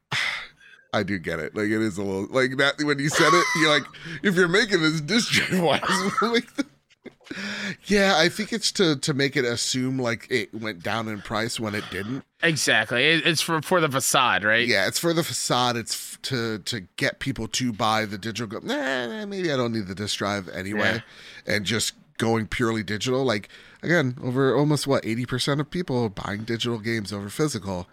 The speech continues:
Speaker 2: Yeah.
Speaker 1: Um, my GameStops are getting sadder and sadder. Like
Speaker 2: Oh my God. I, my Best Buy is,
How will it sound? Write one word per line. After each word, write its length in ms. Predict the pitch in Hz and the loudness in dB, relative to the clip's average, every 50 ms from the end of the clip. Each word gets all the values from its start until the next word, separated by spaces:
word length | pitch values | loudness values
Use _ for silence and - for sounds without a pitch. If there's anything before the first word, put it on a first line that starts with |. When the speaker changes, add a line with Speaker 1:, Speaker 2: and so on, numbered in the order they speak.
| _ - - - - | _ -20 -20 -6 0
Speaker 2:
Yeah. 200 | 127 120 113 110 - | 2 4 4 4 4
Speaker 1:
Um, 340 | 90 92 92 90 85 85 | 2 2 2 0 -2 -2
my 140 | 90 92 104 | 0 0 0
GameStops 560 | 92 - 107 113 117 - - 135 131 127 - | 0 -2 -2 -2 -2 0 0 0 0 2 0
are 40 | 127 | -2
getting 220 | 107 123 110 110 101 | 0 0 0 0 -2
sadder 380 | - - 101 98 110 110 107 | -4 -2 -2 0 0 0 -2
and 100 | 104 - | -4 -4
sadder. 400 | - 98 92 104 - 71 82 - - - - - - - - - | -4 -2 -2 -2 -2 -4 -8 -8 -12 -18 -20 -20 -20 -18 -4 4
Like 140 | 120 123 127 | 6 6 6
Speaker 2:
Oh 80 | 123 117 | 6 4
my 140 | 107 117 | 2 2
God. 240 | 113 120 110 107 101 - | 4 4 4 4 4 4
I, 320 | 143 143 143 143 143 135 - - | 4 6 6 6 4 2 0 -4
my 240 | - 139 151 170 175 156 | 0 2 4 4 4 4
Best 340 | 120 143 139 139 - - | 4 2 2 2 2 2
Buy 240 | 131 117 110 107 101 | 2 4 4 4 4
is, 560 | 98 101 104 101 98 98 - - - - - | 2 2 0 -2 -2 -4 -6 -6 -6 -8 -10